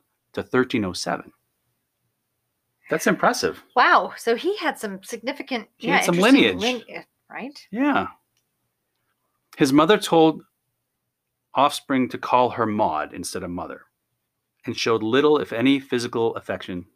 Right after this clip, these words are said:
Speaker 1: for them.
Speaker 2: Well,
Speaker 1: Which
Speaker 2: that's
Speaker 1: is,
Speaker 2: sad.
Speaker 1: again, I, we say this a lot on this podcast, but
Speaker 2: Right.
Speaker 1: different times.
Speaker 2: No, no, no.
Speaker 1: Yeah.
Speaker 2: Different times where a
Speaker 1: Well,
Speaker 2: mother doesn't want to show affection?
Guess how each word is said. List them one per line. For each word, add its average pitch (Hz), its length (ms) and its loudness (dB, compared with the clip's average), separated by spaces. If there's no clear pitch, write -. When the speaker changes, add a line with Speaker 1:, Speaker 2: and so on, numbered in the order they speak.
Speaker 1:
for 95 200 -8
them. - 220 -20
Speaker 2:
Well, 185 120 -10
Speaker 1:
Which 269 100 -6
Speaker 2:
that's - 140 -4
Speaker 1:
is, - 40 -20
Speaker 2:
sad. 233 360 -6
Speaker 1:
again, 143 480 0
I, 110 160 -10
we 143 80 -8
say 160 220 0
this 151 160 0
a 139 60 2
lot 123 200 4
on 123 120 0
this 120 120 -6
podcast, 120 500 -2
but - 100 -4
Speaker 2:
Right. 226 140 -4
Speaker 1:
different 107 260 -6
times. 160 400 -6
Speaker 2:
No, 240 320 0
no, 185 340 -2
no. 165 480 -8
Speaker 1:
Yeah. 135 240 0
Speaker 2:
Different 294 280 0
times 214 440 -2
where 180 220 2
a - 20 6
Speaker 1:
Well, 233 100 6
Speaker 2:
mother 190 220 6
doesn't 220 260 0
want 190 140 0
to 180 60 -6
show 196 140 -2
affection? 196 440 -2